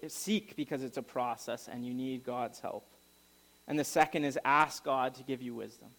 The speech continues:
God is a good father. If you ask for wisdom, he will give it to you. And then thirdly is, uh,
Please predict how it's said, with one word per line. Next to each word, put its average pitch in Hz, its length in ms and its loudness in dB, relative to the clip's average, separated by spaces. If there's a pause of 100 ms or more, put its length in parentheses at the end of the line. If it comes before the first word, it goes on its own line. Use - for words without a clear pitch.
(800)
God 139 200 2
is 131 80 -4
a 131 60 -6
good 131 240 -2
father. 123 320 0
If 120 120 -8
you 143 120 0
ask 127 260 4
for 135 80 -6
wisdom, 120 420 -6
he 131 180 -6
will 127 320 -2
give 117 220 -8
it 113 180 -10
to 107 80 -16
you. 104 180 -14 (840)
And 143 160 2
then 143 120 0
thirdly 147 460 6
is, 131 300 -2 (200)
uh, 127 340 -2